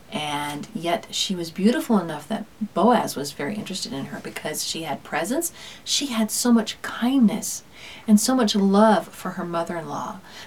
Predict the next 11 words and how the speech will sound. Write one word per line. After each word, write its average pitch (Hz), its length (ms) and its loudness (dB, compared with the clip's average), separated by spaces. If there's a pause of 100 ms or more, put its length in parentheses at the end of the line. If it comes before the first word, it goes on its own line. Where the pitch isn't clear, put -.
that 240 160 0
she 285 240 0
went 269 180 -2
with 208 140 2
her 214 100 4
to 202 220 0
a - 140 -6
different 202 480 -2
land, 185 440 -4
and 160 300 -8 (320)
her, 226 280 4